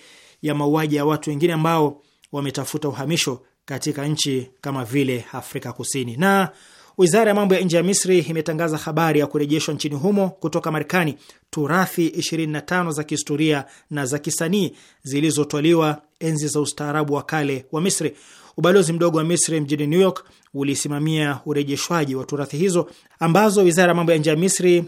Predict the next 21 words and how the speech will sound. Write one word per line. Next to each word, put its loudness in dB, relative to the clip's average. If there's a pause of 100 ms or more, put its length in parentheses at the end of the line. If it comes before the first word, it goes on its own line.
(120)
imeeleza 0
kuwa 0
ndicho 0
kiasi -4
kikubwa -2
zaidi 0
cha -6
nyara 0
za -4
kale 0 (300)
zilizosafirishwa -2
kwa -6
njia -2
haramu 2 (300)
na -2 (140)
zilizopatikana -2 (260)
katika -6
siku -4
za -4
hivi -6
karibuni. -2